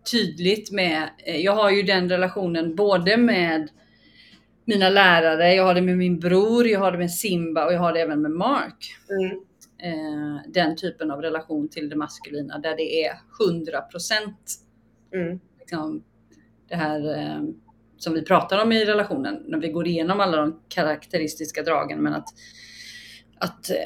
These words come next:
Speaker 1: <clears throat> att det faktiskt går att prata om svåra saker utan att folk tar det personligt.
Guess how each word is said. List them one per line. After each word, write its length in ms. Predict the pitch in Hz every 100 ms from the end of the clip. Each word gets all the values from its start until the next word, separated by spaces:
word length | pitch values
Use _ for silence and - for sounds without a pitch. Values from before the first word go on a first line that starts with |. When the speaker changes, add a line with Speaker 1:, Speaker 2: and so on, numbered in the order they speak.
| -
Speaker 1:
<clears throat> 360 | 294 302 285
att 80 | 240
det 60 | 226
faktiskt 300 | 208 185 170
går 360 | 214 240 233 208 - 180 175
att 100 | 170
prata 340 | 233 190 185 202
om 60 |
svåra 340 | 220 247 196 170
saker 360 | 175 156 185
utan 380 | 180 185 175 160
att 80 | 160
folk 200 | 175 -
tar 100 | 165
det 60 |
personligt. 640 | 156 180 180 165 214 240